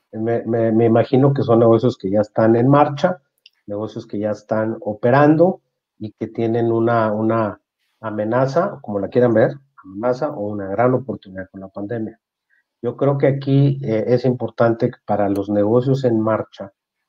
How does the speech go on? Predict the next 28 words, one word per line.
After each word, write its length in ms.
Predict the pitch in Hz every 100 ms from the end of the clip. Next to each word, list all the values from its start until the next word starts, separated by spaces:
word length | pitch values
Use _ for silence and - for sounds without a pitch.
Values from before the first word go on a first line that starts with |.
| _ _ _
eh, 220 | 98 95 95 _ _
este 300 | - 123 -
proceso, 720 | 139 123 - 120 - 131 123 -
por 120 | 131
ejemplo, 280 | 151 147 151
yo 140 | 147
no 80 | 151
sé 60 | 135
si 0 |
ustedes 280 | 139 139
vieron, 380 | 135 131 131 117 _ _ _ -
Bill 200 | 127 120
Gates 340 | 123 131 -
y 40 |
muchos 440 | 110 113 123 113 -
expertos 500 | _ - 110 - -
hablaron 300 | 104 107 107
de 60 | 104
esta 140 | 104
pandemia 420 | - 95 104 104
desde 200 | 101 92
el 60 | 90
año 140 | 90
pasado. 320 | 87 - - - - _ _ _ _ - - _
Había 160 | 113 117
muchas, 540 | 131 147 160 139 139
muchas, 680 | 113 131 180 - - - _
muchas, 680 | 113 123 165 - 101 - _